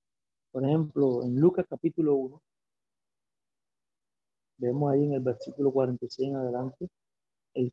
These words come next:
cántico de María. También Zacarías, Simeón, y algunos himnos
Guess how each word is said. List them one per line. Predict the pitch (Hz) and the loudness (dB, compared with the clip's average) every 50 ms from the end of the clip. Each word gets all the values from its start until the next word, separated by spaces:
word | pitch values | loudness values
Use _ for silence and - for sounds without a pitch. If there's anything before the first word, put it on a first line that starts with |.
| _ - | _ -6
cántico | 135 135 135 131 - 139 - - 139 131 | -4 -4 -4 -4 -8 -10 -4 -4 -2 -2
de | 127 123 | -2 -4
María. | 123 120 117 113 117 131 143 131 123 - _ _ _ _ _ _ _ _ _ _ _ _ _ _ _ _ _ _ _ _ _ _ _ _ _ _ _ _ _ _ | -4 -6 -8 -6 -4 -4 -4 -4 -4 -8 _ _ _ _ _ _ _ _ _ _ _ _ _ _ _ _ _ _ _ _ _ _ _ _ _ _ _ _ _ _
También | - 127 123 123 120 127 135 139 135 | -12 -10 -8 -8 -6 -6 -6 -8 -8
Zacarías, | - - 139 131 - 123 123 127 147 160 147 123 113 - - - - - - - - _ _ _ _ _ _ _ _ _ _ _ _ _ _ _ _ _ _ _ _ _ _ _ _ _ _ _ _ _ | -6 -4 -4 -2 -2 -2 0 4 6 6 6 4 2 -4 -10 -14 -14 -14 -16 -18 -20 _ _ _ _ _ _ _ _ _ _ _ _ _ _ _ _ _ _ _ _ _ _ _ _ _ _ _ _ _
Simeón, | - - - 147 139 131 127 123 135 156 165 147 131 123 - _ _ _ _ _ _ _ _ _ _ _ _ _ _ _ _ _ _ _ _ _ _ _ _ _ _ _ _ _ _ _ _ _ _ _ _ _ _ _ _ _ _ _ _ _ _ _ _ _ _ _ _ _ _ _ _ _ _ _ _ _ _ _ _ _ _ _ _ _ _ _ _ _ _ _ _ _ _ | -14 -6 -2 -2 -2 0 -2 -2 -2 -2 -2 -2 -4 -8 -14 _ _ _ _ _ _ _ _ _ _ _ _ _ _ _ _ _ _ _ _ _ _ _ _ _ _ _ _ _ _ _ _ _ _ _ _ _ _ _ _ _ _ _ _ _ _ _ _ _ _ _ _ _ _ _ _ _ _ _ _ _ _ _ _ _ _ _ _ _ _ _ _ _ _ _ _ _ _
y | - 135 | -6 -4
algunos | 123 120 123 131 143 147 151 147 151 - - | -4 -4 -4 -4 -4 -2 -4 -4 -6 -8 -4
himnos | - 160 156 156 156 156 | 0 0 0 2 0 -4